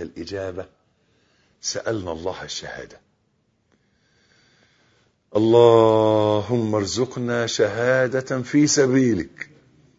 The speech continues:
اللهم إنا نسألك أن ترزقنا الشهادة في سبيلك بعد صدق عمل وحسن نية."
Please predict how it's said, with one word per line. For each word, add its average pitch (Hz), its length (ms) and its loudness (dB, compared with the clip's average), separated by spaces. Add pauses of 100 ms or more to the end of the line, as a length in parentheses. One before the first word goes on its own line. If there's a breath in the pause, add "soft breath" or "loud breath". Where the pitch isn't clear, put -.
(480)
اللهم 110 300 2
إنا 101 260 -2
نسألك 101 520 -2
أن 92 220 -6
ترزقنا 107 640 -4
الشهادة 110 800 -4
في 131 200 -2
سبيلك 110 760 -2 (720 soft breath)
بعد 95 340 -4
صدق 120 500 -2
عمل 143 600 0
وحسن 147 580 0
نية." 87 340 -6